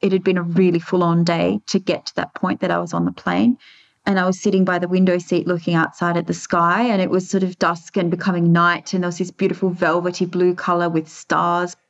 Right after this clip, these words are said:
popping up. And the theme of the sky carried throughout the book, which is why I called the book The Uncaged Sky. And I just remember looking at that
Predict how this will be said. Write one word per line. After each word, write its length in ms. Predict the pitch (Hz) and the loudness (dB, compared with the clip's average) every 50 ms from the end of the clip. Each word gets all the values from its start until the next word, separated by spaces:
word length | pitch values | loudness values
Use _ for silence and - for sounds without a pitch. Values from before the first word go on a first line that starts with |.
| _ _ _ _ | _ _ _ _
popping 320 | - 190 185 196 180 170 | -6 -4 -2 0 0 2
up. 300 | 170 165 175 170 - - | 2 2 2 0 -2 -2
And 240 | 175 170 170 170 170 - - - - _ _ _ _ _ _ _ _ _ _ _ _ _ _ _ _ _ | 0 0 0 -2 -4 -12 -18 -20 -20 _ _ _ _ _ _ _ _ _ _ _ _ _ _ _ _ _
the 100 | - 240 | 0 0
theme 320 | 233 - 247 240 247 269 277 | 0 2 0 2 4 4 4
of 140 | 277 233 202 | 4 4 2
the 100 | 214 208 | 0 -2
sky 720 | - - - 208 190 190 196 208 208 208 202 190 185 185 _ _ _ - _ | -4 -4 -2 -2 0 0 0 2 2 2 2 0 -2 -6 _ _ _ -14 _
carried 560 | - - - - 208 220 220 214 202 175 - | -6 -6 -2 0 0 2 4 2 2 2 -2
throughout 340 | - - 190 180 175 175 175 | -2 0 0 0 0 -2 -2
the 80 | - | -4
book, 400 | 170 170 196 196 190 190 - - - - - | -2 2 2 2 2 0 -6 -14 -16 -6 -4
which 280 | 190 190 190 190 - | -2 0 0 0 0
is 140 | 196 185 190 | -2 -2 0
why 240 | 196 185 185 180 180 | 0 0 2 0 0
I 40 | 180 | -2
called 300 | 175 - - 196 190 190 | 0 0 2 2 2 0
the 80 | 185 | -2
book 280 | - - 190 180 - - | 0 0 -2 -2 0 -2
The 100 | - 185 | 0 2
Uncaged 680 | 175 180 190 185 - 190 185 175 170 170 - - - | 2 2 0 0 0 0 0 0 -2 -4 -10 -12 -12
Sky. 480 | - - 190 185 190 196 185 180 175 - | -4 -2 0 2 2 2 2 0 0 -2
And 120 | - 180 185 | -2 -2 -2
I 80 | 190 | -2
just 240 | 190 202 190 - - | -2 -4 -6 -2 -2
remember 340 | 202 196 185 185 190 185 196 | 0 0 2 0 0 0 0
looking 380 | 190 190 190 190 - 208 196 | 0 0 0 0 0 0 0
at 140 | 185 - - | 0 -2 -2
that 220 | 180 180 180 - | -2 -4 -4 -4